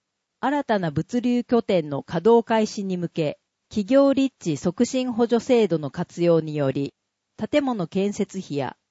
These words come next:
焼却資産購入費等に対する一部補助を行うほか、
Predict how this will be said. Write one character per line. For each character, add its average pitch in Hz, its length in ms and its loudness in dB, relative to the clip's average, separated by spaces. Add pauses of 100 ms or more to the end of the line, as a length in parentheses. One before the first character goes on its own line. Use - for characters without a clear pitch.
(120)
焼 254 300 0
却 262 260 -2
資 240 160 -6
産 180 280 -6
購 220 280 2
入 233 200 -4
費 - 280 -6 (100)
等 220 180 4
に 160 160 -6
対 160 240 -2
す 139 160 -12
る 175 160 -4
一 220 240 -6
部 202 100 2
補 190 140 0
助 160 120 0
を 127 180 -2
行 180 260 -2 (120)
う 151 60 -2
ほ 139 160 -6
か、 - 240 -12